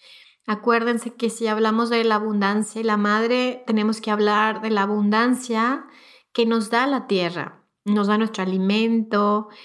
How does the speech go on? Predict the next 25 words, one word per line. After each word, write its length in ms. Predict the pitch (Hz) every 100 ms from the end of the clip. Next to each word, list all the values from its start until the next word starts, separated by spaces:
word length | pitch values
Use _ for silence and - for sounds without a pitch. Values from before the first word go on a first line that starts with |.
| - -
nos 120 | 220
da 100 | 226
los 140 | 220
recursos, 1120 | 214 202 - 247 277 269 - 220 214 214 214 - - - -
nos 220 | 220 220
da 160 | 226 220
la 140 | 226
materialización 1400 | 214 226 220 220 208 202 208 202 185 190 - 233 226 233
de 60 | 226
las 240 | 220 202
cosas. 600 | - 220 220 - 220 214 214 - - - - _ - -
Eh, 280 | 226 233 -
entonces, 480 | 233 247 233 247
no, 100 | 247 -
inclusive 440 | 254 254 233 254
nuestro 280 | 262 262 220
propio 360 | 233 226 226
cuerpo 640 | 226 269 320 349 214 208 208
está 380 | 220 208 202 208
hecho 320 | 226 220 220
de 60 | 220
elementos 760 | 208 214 240 302 302 185 175
de 60 | 185
la 200 | 180 175
tierra. 480 | 190 175 175 156